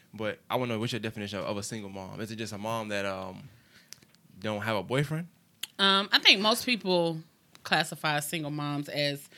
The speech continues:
Speaker 2: women that aren't in relationships, or because you're unmarried with a child, that makes you, you know, single parent or single mom.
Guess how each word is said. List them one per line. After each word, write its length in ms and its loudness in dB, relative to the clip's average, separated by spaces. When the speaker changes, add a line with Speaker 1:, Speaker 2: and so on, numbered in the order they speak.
Speaker 2:
women 480 4
that 240 6
aren't 200 -2
in 120 -4
relationships, 880 -2
or 460 2
because 480 4
you're 260 2
unmarried 880 0
with 200 -6
a 60 -6
child, 640 2
that 100 -4
makes 240 0
you, 240 -6
you 100 -2
know, 280 0
single 440 0
parent 480 0
or 120 -4
single 300 -6
mom. 400 -4